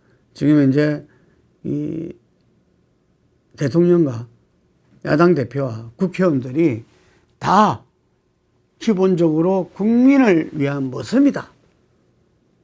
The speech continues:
국민의 행복을 위해서 이 나라의 평화 번영을 위한 길에서는 하나다라는 부분들을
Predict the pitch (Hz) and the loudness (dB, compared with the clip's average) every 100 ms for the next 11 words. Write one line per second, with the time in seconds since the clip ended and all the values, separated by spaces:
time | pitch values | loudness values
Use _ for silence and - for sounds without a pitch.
0 | _ _ _ _ _ _ _ _ _ - | _ _ _ _ _ _ _ _ _ 0
1 | 214 240 247 233 196 147 262 269 294 262 | 4 6 4 2 0 2 2 2 2 0
2 | 190 - _ _ - 151 143 127 143 117 | -2 -10 _ _ -4 0 0 -2 -8 -8
3 | _ _ _ _ _ - 208 214 214 220 | _ _ _ _ _ -6 0 2 2 2
4 | 196 - 247 277 240 - 185 240 285 277 | -2 0 2 4 2 2 2 4 4 4
5 | 240 165 160 156 120 - _ _ _ _ | 4 4 2 0 -4 -14 _ _ _ _
6 | _ _ _ _ _ _ _ _ _ _ | _ _ _ _ _ _ _ _ _ _
7 | _ _ _ 185 175 170 170 165 143 127 | _ _ _ 2 4 2 2 0 -2 -8
8 | _ _ _ _ _ _ _ _ _ - | _ _ _ _ _ _ _ _ _ -2
9 | 190 262 202 120 _ - _ _ _ 156 | 2 2 2 -4 _ -20 _ _ _ 0
10 | 165 196 202 214 202 170 156 175 147 113 | 2 4 2 2 2 2 4 4 4 -2